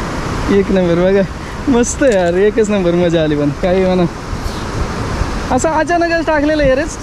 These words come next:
कॅमेरा, म्हटलं स्विच ऑफ होईल म्हणून बंद केला आणि just लगेचच लागला.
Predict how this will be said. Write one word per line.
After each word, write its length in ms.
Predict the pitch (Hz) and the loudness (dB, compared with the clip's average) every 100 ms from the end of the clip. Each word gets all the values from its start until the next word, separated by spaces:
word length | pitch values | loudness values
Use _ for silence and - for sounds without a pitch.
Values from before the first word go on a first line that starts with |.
| - | -2
कॅमेरा, 360 | 285 277 254 | 0 2 0
म्हटलं 200 | 269 277 | 0 0
स्विच 240 | 262 269 247 | -2 -2 0
ऑफ 80 | |
होईल 160 | 220 247 | 0 0
म्हणून 380 | 247 247 226 208 | 0 0 0 0
बंद 160 | 220 | 0
केला 240 | 196 190 214 - - - - - | 2 0 0 -4 -10 -8 -8 -4
आणि 160 | 233 247 | 0 2
just 320 | 220 339 - | 2 0 0
लगेचच 420 | 330 339 311 320 | -2 0 0 0
लागला. 300 | 277 214 151 | 2 2 0